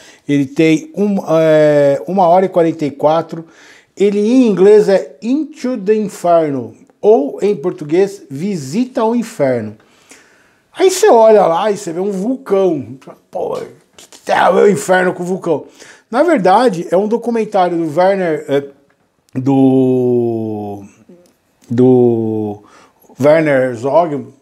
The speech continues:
diretor famoso, e ele tem um, um lance, ele sempre teve uma obsessão em filmar vulcões. Muitas das imagens que a gente tem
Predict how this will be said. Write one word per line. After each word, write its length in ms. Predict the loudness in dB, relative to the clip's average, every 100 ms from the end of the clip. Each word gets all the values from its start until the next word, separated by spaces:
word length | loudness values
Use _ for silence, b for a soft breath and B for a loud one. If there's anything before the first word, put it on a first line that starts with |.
| _ _ _ _ _ -16
diretor 380 | -12 -8 -8
famoso, 720 | 0 2 2 2 4 2 0 -6 B B B B B -8
e 140 | -2
ele 200 | 0 0
tem 340 | -2 2 2 2
um, 500 | 0 0 0 -2 0
um 220 | 2 4
lance, 440 | 6 4 2 0 0
ele 140 | -2
sempre 340 | -4 -6 -6
teve 240 | -6 -6 -4
uma 220 | 0 2
obsessão 1120 | 4 2 0 -8 0 0 0 -4 -4 -4 -6
em 140 | -8 -10
filmar 720 | -8 -6 -2 2 2 2 -2
vulcões. 800 | -6 -8 -4 -2 0 -2 -8 b b b b _
Muitas 600 | -2 2 4 2 0 -2
das 300 | 2 2 0
imagens 680 | -4 -4 -2 -2 -2 -4 -6
que 80 | -4
a 60 |
gente 240 | -4 -6 -8
tem 400 | -2 0 0